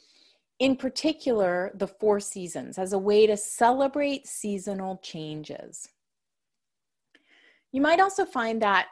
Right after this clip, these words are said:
festival celebrations are a great way to gather with family, extended family, with friends. So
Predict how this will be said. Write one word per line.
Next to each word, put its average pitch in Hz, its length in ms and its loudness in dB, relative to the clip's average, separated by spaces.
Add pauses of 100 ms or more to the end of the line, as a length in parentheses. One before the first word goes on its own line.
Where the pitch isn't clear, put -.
festival 233 420 -4
celebrations 196 1000 -6
are 185 160 0
a 175 100 -4
great 185 400 -4
way 190 160 -2
to 175 160 -12 (160)
gather 202 920 0
with 175 680 -4
family, 202 720 -4
extended 190 680 -8
family, 196 460 -6
with 156 320 -10
friends. 214 840 -6 (760)
So 269 380 0